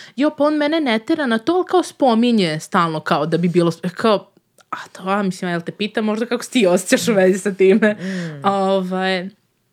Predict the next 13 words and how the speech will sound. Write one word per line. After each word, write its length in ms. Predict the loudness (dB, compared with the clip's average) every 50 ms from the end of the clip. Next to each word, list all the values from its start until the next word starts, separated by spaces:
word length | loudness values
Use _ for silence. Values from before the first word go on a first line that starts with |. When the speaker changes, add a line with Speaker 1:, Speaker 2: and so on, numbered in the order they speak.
| _ _ _ _ _ _ -8 -2
Speaker 1:
tako 240 | -2 -2 0 0 0
da, 340 | 0 2 0 0 -2 -4 -6 -8 -14 -20 -20 -20 -20 _ _ -6
a, 420 | -2 -2 0 0 0 0 -2 -2 -4
dosta 320 | -4 -2 -2 -2 -2 -4 -6
je 40 | -2
toga, 240 | 0 0 2 0 0
dosta 320 | 0 0 -2 -2 -2 -4
je 40 | -4
poruka 760 | -4 -4 -2 0 2 0 0 -2 -2 -4 -2 0 0 0 -2
koje 320 | -2 -4 -2 -2 0 -2
su 180 | -2 -6 -10 -12
tipa, 640 | -6 -6 -6 -6 _ -2 -2 0 2 2 0 0 -2 -4 -12 -20 -20 -20 -20 -20 _ _ _ _ _ _ _ -20 _ -20 _ -20 -20 -20 _ _ _ -4
a, 720 | -2 0 0 2 2 0 0 0 0 0 0 -2 -4 -6